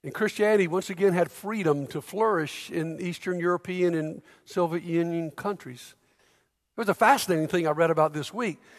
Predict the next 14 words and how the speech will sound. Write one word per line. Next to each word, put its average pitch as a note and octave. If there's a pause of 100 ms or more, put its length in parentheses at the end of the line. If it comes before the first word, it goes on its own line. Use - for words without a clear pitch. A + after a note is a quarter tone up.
(140)
There G3+
was F#3
an F3
Eastern C4
or A3
a E3
Russian G#3+
Orthodox G3
church C4+ (260)
in F#3
a F3+
small C4
town A#3
outside A#3